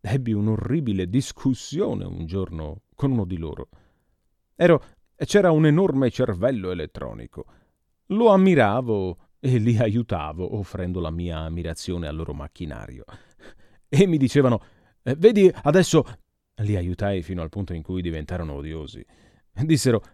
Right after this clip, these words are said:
"Quello a cui stai lavorando tu è antiquato. Non abbiamo più bisogno di persone sveglie, perché ora abbiamo tutte queste meravigliose macchine che pensano e computano e calcolano e così via.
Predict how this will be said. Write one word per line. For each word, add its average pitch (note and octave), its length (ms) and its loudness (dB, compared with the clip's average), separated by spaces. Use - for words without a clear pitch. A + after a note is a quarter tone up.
"Quello A#3+ 320 8
a E3 60 4
cui G#3+ 220 2
stai F3 220 2
lavorando D3 440 2
tu C#3 240 2
è D#3 80 2
antiquato. C#3+ 800 -2
Non F3 140 6
abbiamo A3 340 6
più C4+ 220 6
bisogno D3+ 360 4
di C3 120 4
persone C#3 460 0
sveglie, A2+ 400 2
perché A#2+ 260 -2
ora F#3+ 200 6
abbiamo F#3 420 2
tutte C4 340 0
queste G#3 380 2
meravigliose G#3 720 2
macchine F#3+ 520 0
che F3 140 0
pensano E3+ 720 2
e C#3+ 160 0
computano G#3 800 2
e C#3+ 140 0
calcolano F#3+ 720 2
e E3 100 0
così E3 260 0
via. C#3 340 2